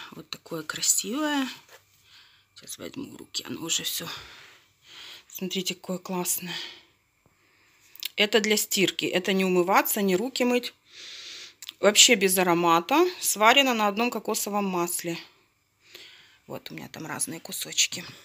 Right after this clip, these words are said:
Пусть зреет, потому что уже распробовали, есть на него спрос, то я наварила.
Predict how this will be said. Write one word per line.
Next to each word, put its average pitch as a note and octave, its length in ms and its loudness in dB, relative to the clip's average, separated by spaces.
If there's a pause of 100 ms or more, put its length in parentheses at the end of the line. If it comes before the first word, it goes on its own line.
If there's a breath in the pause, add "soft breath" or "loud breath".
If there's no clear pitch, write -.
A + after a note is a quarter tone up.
(640 loud breath)
Пусть G#3 180 -2
зреет, G#3 320 6
потому G#3 260 -2
что G3+ 300 6
уже G3+ 180 2
распробовали, A3 720 4
есть G#3+ 280 6
на G#3 60 -2
него F#3+ 240 -2
спрос, C#4 500 2
то - 140 -8
я F#3+ 120 -2
наварила. F#3+ 640 -2